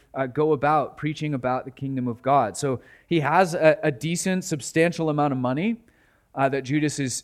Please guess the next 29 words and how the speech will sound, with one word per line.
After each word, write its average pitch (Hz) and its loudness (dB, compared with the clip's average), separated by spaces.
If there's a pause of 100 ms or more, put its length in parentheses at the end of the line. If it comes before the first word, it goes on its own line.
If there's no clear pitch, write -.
is 139 -6
caring 151 -2
for. 185 2 (380)
Uh, 131 2
he 151 -2
has 160 2
the 151 0
clothes 160 2
on 156 2
his 143 -2
back, 131 0 (440)
uh, 127 -2
which 127 -6
are 147 0
actually 143 -4
nice 135 -2
clothes. 143 -2 (180)
We'll 135 -6
talk 151 -4
about 127 -2
that 139 -2
later 139 -2
in 131 -2
the 123 -4
series. 143 -4 (760)
And 143 -2
that's 190 2
about 185 4
it. 190 2